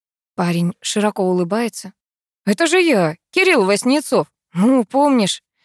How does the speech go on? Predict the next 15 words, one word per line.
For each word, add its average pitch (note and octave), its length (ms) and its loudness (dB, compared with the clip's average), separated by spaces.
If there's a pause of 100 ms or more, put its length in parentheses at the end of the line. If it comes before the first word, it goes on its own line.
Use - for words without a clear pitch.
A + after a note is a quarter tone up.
(160)
мы G3 120 0
с - 40 0
тобой G3 200 0
за G3 140 2
одной G3+ 220 2
партой F#3+ 360 0
в F3 40 0
младших F#3 340 -2
классах F3+ 380 -2
сидели». E3+ 480 -4 (400)
Я D3+ 300 -4
присматриваюсь. F3+ 880 -8
Ну, G3 180 2
точно F#3 340 -4
Кирилл. E3+ 360 -10